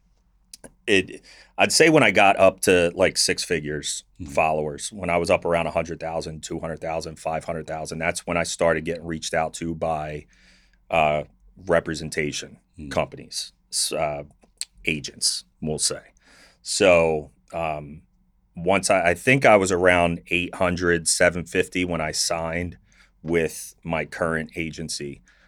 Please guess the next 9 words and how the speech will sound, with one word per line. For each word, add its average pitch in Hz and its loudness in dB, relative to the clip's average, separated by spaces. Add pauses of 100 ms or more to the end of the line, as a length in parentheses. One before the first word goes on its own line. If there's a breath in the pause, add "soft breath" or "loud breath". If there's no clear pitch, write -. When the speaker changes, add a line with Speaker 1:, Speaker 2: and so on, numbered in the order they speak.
(140 soft breath)
Speaker 1:
um, 73 -4
Digital 85 -2
Renegades, 78 -2
Evan 85 -6
Morgenstein, 80 -6
owner, 80 -8
C 78 -10
E 76 -8
O, 73 -12